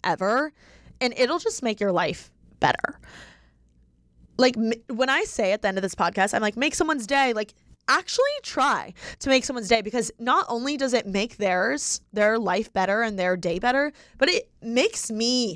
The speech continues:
happy helping someone else. Like, it's, it's weird.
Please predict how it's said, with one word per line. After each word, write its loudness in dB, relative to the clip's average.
happy 0
helping 2
someone 0
else. -2
Like, 2
it's, 0
it's 0
weird. -2